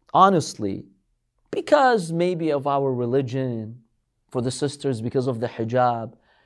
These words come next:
sometimes you feel you don't have as many economic opportunities.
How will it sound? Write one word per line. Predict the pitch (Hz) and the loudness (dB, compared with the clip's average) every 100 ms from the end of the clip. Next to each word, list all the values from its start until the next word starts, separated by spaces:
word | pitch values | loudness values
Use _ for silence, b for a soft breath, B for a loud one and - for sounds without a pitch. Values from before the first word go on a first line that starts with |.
| _ _ _ | _ _ _
sometimes | - - 302 269 220 175 | -6 -4 0 0 0 0
you | 190 | -2
feel | 180 - 190 185 | -4 -4 0 0
you | 165 | 0
don't | 160 147 | -2 -4
have | 151 143 143 131 - _ - | -2 -2 -2 -6 -14 _ 0
as | 156 160 139 | 4 4 2
many | 147 147 | -4 -4
economic | 139 147 139 135 135 - | -6 -6 -4 -2 -4 -4
opportunities. | 127 131 123 139 135 131 131 151 | -4 -4 -8 -6 -4 -4 -6 -10